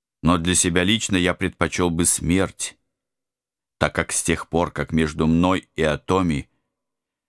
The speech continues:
выросла эта непреодолимая преграда,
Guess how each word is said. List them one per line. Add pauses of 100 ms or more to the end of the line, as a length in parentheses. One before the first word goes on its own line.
(220)
выросла
эта
непреодолимая
преграда,